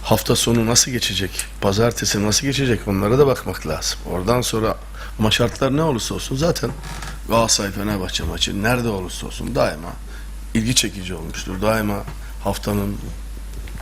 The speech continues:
maçı olmuştur. Ee, inşallah,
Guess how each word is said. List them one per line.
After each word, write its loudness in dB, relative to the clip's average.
maçı 0
olmuştur. -4
Ee, -4
inşallah, 0